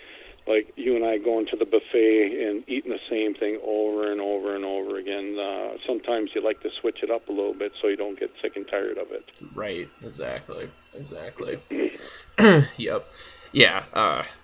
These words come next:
Speaker 2: could not agree more on trail mix. It just, do, do you find it holds, if there's good acorn,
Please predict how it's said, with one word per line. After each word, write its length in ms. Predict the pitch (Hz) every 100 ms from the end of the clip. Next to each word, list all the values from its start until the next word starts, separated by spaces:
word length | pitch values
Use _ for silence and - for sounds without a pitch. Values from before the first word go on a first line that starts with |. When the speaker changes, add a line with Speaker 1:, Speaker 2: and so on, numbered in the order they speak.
| -
Speaker 2:
could 160 | 139
not 160 | 120 104
agree 220 | 90 87
more 240 | 76 80
on 60 | 78
trail 260 | - 80 69
mix. 360 | 60 - - -
It 200 | 71 71 - 143
just, 520 | - 90 - - - - _ _ - - 131
do, 160 | 127 156
do 120 | 139
you 80 | 226
find 200 | 285 247
it 60 | 135
holds, 460 | 135 123 127 120 -
if 140 | 135
there's 320 | 147 175 131
good 240 | 120 127 117
acorn, 560 | 110 117 - 92 71